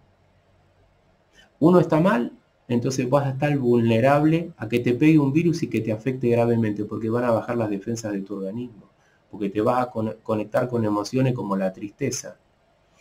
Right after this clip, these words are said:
Estás mal, te va a pegar la brujería, o te van a pegar o te van a afectar más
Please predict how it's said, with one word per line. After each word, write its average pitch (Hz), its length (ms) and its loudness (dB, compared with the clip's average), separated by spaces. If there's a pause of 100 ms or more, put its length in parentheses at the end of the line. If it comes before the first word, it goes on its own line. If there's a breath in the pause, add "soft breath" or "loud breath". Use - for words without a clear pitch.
(460 soft breath)
Estás 151 360 6
mal, 233 360 2
te 143 100 4
va 131 100 6
a 131 80 2
pegar 123 240 0
la 113 100 4
brujería, 120 680 2
o 113 160 2
te 120 140 2
van 151 240 2
a 143 140 2
pegar 131 260 2
o 143 80 4
te 113 120 0
van 143 180 4
a - 20 4
afectar 139 480 0
más 139 540 2